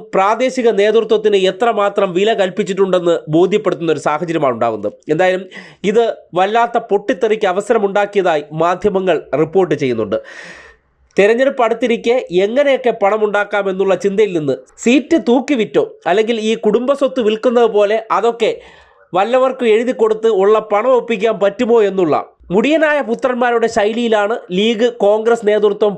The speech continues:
പരസ്പര ധാരണയിൽ ഈ നീക്കം നടത്തിയിരിക്കുന്നത്. പക്ഷേ നീക്കത്തെക്കുറിച്ച്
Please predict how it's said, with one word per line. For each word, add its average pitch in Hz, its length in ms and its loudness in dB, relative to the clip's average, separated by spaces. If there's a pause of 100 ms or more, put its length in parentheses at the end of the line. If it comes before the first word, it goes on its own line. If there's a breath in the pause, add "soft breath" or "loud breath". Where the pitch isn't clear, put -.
പരസ്പര 220 420 0
ധാരണയിൽ 196 500 -2 (180)
ഈ 180 140 -2
നീക്കം 190 360 0
നടത്തിയിരിക്കുന്നത്. 151 640 -2 (460 loud breath)
പക്ഷേ 196 280 0
നീക്കത്തെക്കുറിച്ച് 208 840 -2